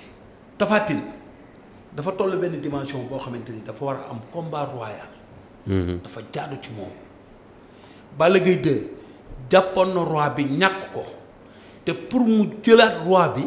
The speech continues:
Speaker 1: mooy fokk mu ni rinkum ak Tapha, tëral ko na mu ko tërale woon, soo ko mën a dem jël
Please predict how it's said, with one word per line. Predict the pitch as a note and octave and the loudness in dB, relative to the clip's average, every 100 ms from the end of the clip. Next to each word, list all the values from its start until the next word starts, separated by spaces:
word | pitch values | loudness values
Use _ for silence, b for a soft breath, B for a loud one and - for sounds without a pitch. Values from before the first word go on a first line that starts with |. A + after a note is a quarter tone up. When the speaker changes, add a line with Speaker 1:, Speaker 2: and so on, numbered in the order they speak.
| - B B - D#3+ | -8 B B -4 2
Speaker 1:
mooy | F#3 F3+ | 4 2
fokk | - - C4+ - | 0 0 0 0
mu | F#3+ F#3+ | 2 2
ni | F#3+ E3+ | 2 0
rinkum | G#3+ A3 - A3 A3 | 0 0 -2 -4 -4
ak | F3+ - | -10 -10
Tapha, | - F#3+ G3 A3 - B B B B - | -8 -6 -6 -6 -12 B B B B 4
tëral | G3 F#3+ F#3 | 6 6 4
ko | F3 | 0
na | G3+ | 0
mu | G3+ | -2
ko | F#3 | -4
tërale | G3+ F#3+ F#3 | -2 0 0
woon, | D#3+ E3 A3 - B - | 2 0 -2 -8 B -12
soo | - F#3+ | -2 -2
ko | F#3+ F3+ | 0 -4
mën | F3 | -4
a | F3 | -6
dem | C#3 E3 C#3 B2 | -6 -6 -6 -6
jël | G#3+ | -8